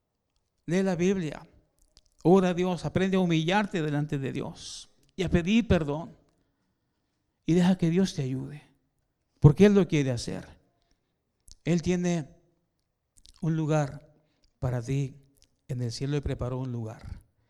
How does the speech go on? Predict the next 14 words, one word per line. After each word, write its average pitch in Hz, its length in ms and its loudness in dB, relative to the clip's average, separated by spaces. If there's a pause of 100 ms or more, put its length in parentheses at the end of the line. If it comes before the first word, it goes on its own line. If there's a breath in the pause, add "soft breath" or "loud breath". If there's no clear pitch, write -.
(540)
Preparó 147 360 6
un 180 120 0
lugar. 175 400 -2 (100)
Terminé 170 420 -2
de 165 160 -4
leer 151 140 -6
la 175 60 -8
escritura, 156 300 -12
amigo. 160 340 -14
¿En 135 300 -20
qué 156 100 -14
versículo 147 380 -14
me 127 100 -6
quedé? 127 340 -8